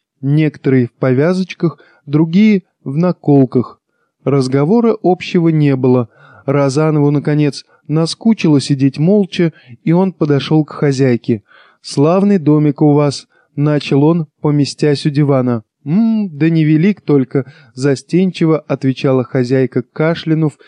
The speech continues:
и заслоняя рот рукою. "Будто для вас здесь тесно. Семейство большое,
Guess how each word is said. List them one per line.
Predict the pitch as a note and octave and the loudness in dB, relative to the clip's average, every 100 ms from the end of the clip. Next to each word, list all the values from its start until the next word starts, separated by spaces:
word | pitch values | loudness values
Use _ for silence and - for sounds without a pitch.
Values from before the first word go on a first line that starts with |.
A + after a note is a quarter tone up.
| _ - | _ -6
и | D#3+ D#3+ - | 0 2 0
заслоняя | C#3+ C#3 C#3+ - C#3+ C#3 C#3+ C#3+ C#3+ C#3 | -2 0 0 0 0 2 0 0 -2 -2
рот | C#3 C#3 C3+ - | -2 0 0 0
рукою. | C3+ - C3 B2 A2 _ _ | -2 2 2 2 0 _ _
"Будто | - C3+ F3+ G#3 E3+ | -10 -2 0 0 -2
для | C#3+ D3+ D3 | -2 0 2
вас | C#3 B2+ | 0 -2
здесь | A#2+ C3 B2 | -2 -2 -2
тесно. | - C#3+ C3 - C#3+ C#3+ _ _ _ _ | 0 0 0 0 -4 -4 _ _ _ _
Семейство | - - F3 G#3 A#3+ - C#3 C3 | -10 -2 2 2 2 0 0 2
большое, | C3+ C3 - G3+ G#3+ F#3+ | 2 0 0 0 2 0